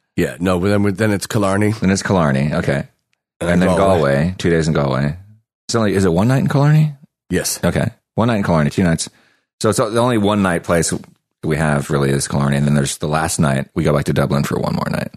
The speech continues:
Speaker 2: But that's gonna be a really fun night when we head back to, um, when we <laughs> head back to Dublin, 'cause we're gonna be staying at a hotel we haven't stayed at before. It's actually a castle.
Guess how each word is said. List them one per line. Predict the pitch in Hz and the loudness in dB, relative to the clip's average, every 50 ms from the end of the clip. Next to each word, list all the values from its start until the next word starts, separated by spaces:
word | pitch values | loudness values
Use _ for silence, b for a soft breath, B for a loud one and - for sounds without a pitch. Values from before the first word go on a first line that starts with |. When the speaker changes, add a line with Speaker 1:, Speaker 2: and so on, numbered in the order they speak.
| b b b b b b b b _ _ _ _ _ _ _ _ | b b b b b b b b _ _ _ _ _ _ _ _
Speaker 2:
But | - 95 | -2 0
that's | 98 - - - | 0 0 2 0
gonna | 120 95 | 0 2
be | 82 80 | 2 2
a | 76 | 2
really | 78 80 78 76 | 2 2 2 2
fun | - - 80 73 73 | 0 0 2 2 2
night | 73 73 71 71 - - _ _ _ | 2 2 2 0 -2 -6 _ _ _
when | - 85 78 | -2 0 2
we | 78 78 | 2 2
head | 80 80 73 | 0 0 0
back | 69 71 69 - | 0 0 0 -2
to, | - - 73 69 67 | -2 -2 -2 0 0
um, | 65 65 65 67 69 - - _ _ _ _ _ _ _ _ _ _ _ _ _ _ _ _ | 0 0 0 -2 -4 -6 -12 _ _ _ _ _ _ _ _ _ _ _ _ _ _ _ _
when | - 87 95 | 0 0 2
we | 95 - | 2 2
<laughs> | |
head | 135 120 113 - - | 2 2 0 0 0
back | 120 104 87 | -2 -4 -2
to | 92 85 | -2 0
Dublin, | 85 85 85 85 82 76 | 2 2 2 2 0 0
'cause | 85 80 | 0 0
we're | 85 80 | 0 0
gonna | 80 | 0
be | 82 | 0
staying | 78 - 92 87 82 78 | 0 0 0 0 2 2
at | 73 | 2
a | 73 | 0
hotel | 76 73 - - 78 76 | 0 0 0 0 0 0
we | 73 | 0
haven't | 71 69 69 | -2 -2 -4
stayed | - - 123 110 | -2 -2 0 0
at | 80 | 0
before. | 73 - - 76 71 71 | -2 -4 -4 -2 -2 -2
It's | 69 69 | -2 -2
actually | 69 71 - - 71 | -4 -4 -4 -4 -6
a | 67 | -6
castle. | - - 92 90 87 - - 65 - - | -4 -4 -4 -4 -4 -4 -4 -6 -6 -8